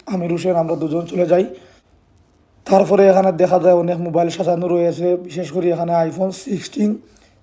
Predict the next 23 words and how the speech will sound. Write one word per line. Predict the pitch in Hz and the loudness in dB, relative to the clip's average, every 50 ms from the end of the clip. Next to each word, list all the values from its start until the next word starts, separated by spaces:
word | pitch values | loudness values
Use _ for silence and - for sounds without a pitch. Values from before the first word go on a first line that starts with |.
| - - - | -20 -14 -8
sixteen | - 208 165 147 175 185 175 156 | -6 -6 -4 -4 -4 -4 -2 2
Pro | 175 175 170 170 | 2 2 4 2
Max, | 175 190 190 - - | 0 0 0 -6 -8
sixteen | - 202 160 143 175 170 147 | -8 -8 -6 -8 -8 -6 -2
Plus, | 170 170 170 185 - - - - - - - - - - _ - - | 2 2 2 2 2 -4 -16 -20 -20 -20 -20 -20 -20 -20 _ -2 0
এই | 196 185 185 | 0 2 4
মোবাইলগুলো | 165 175 175 180 180 185 185 180 170 | 4 4 4 4 4 4 4 4 2
নতুন | 139 147 175 175 170 | -4 -4 -4 -4 -4
আসছে। | 165 - - - 202 180 156 | -6 -6 -4 -2 0 0 0
আপনারা | 147 165 170 170 165 | -2 -4 -4 -2 -2
জানেন | 170 170 170 180 175 175 | -2 -2 -2 -2 0 2
যে | 190 196 - - - _ _ _ - | 0 0 0 -8 -16 _ _ _ -4
প্রতি | 247 226 156 240 220 185 | -4 0 0 0 2 4
বছরে | 220 202 - 226 214 220 214 165 | 2 4 4 4 4 4 4 4
সেপ্টেম্বর | 196 170 147 190 190 196 208 208 202 196 | 0 0 0 -2 2 4 2 4 6 4
মাসে | 196 185 180 202 190 180 | 4 4 2 0 -2 0
মোবাইলগুলো | 160 175 170 170 165 185 180 175 170 | 0 0 2 2 2 2 2 2 2
মার্কেটে | 160 147 175 170 180 175 - | -2 -2 -2 -4 -4 -4 -2
চলে | 175 170 175 170 | 0 2 2 2
আসে, | 170 175 190 190 156 | 2 2 -2 -2 2
তাই | 175 170 170 165 165 165 165 160 - | 2 2 2 2 0 0 0 -2 -4
চলে | 170 175 175 170 165 165 | -4 -2 0 0 0 0
আসলাম | 151 170 185 190 | 0 0 0 0